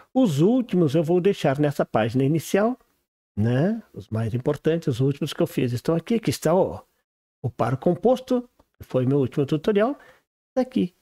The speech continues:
É só clicar ou então ler o P D F. Está à disposição. Olha aqui que eu deixei, ó, a fonte do Hamilton. Vocês viram lá o tutorial, mas não tinha documentação onde encontrar o diagrama. Agora tem.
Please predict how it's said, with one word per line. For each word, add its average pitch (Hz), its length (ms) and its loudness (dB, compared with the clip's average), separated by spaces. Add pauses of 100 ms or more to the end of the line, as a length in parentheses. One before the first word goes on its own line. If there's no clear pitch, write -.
(140)
É 151 100 -2
só 120 240 -2
clicar 214 420 0
ou 226 80 2
então 185 240 0
ler 175 240 2
o 180 40 -4
P 180 140 0
D 190 120 2
F. 156 400 0 (360)
Está 131 280 -2
à 143 60 4
disposição. 151 600 0
Olha 214 180 2
aqui 196 160 -2
que 202 120 2
eu 180 60 2
deixei, 165 400 2
ó, 156 60 2
a 147 40 0
fonte 226 340 2
do 175 100 2
Hamilton. 208 540 0 (540)
Vocês 135 400 0
viram 143 440 2
lá 156 380 0 (160)
o 135 140 0
tutorial, 196 720 2 (260)
mas 240 300 2
não 254 160 2
tinha 196 380 2
documentação 175 920 0 (380)
onde 170 360 2
encontrar 170 680 2
o 160 200 4
diagrama. 139 560 0
Agora 214 340 2
tem. 226 280 0